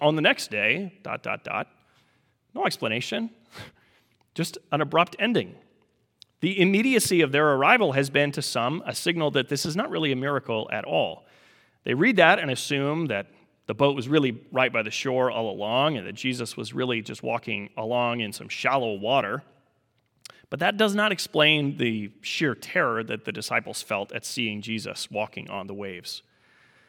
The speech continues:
It's clear that John intends us to realize that Jesus is miraculously walking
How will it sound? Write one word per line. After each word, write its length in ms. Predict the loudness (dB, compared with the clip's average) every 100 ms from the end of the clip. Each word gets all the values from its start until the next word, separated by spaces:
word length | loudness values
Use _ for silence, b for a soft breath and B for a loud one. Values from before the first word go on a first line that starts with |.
| b b -14
It's 160 | -12
clear 520 | -10 0 0 2 -2 -4
that 160 | -6
John 360 | -4 -4 -2 -2
intends 480 | -6 -10 -6 -2 -2
us 160 | -2 -4
to 100 | -4
realize 500 | -4 -4 -4 -8 -10
that 140 | -10
Jesus 500 | -6 -6 -4 -6 -8
is 320 | -8 -8 -8
miraculously 800 | -6 0 2 2 -4 -6 -8 -8
walking 480 | -6 -8 -8 -16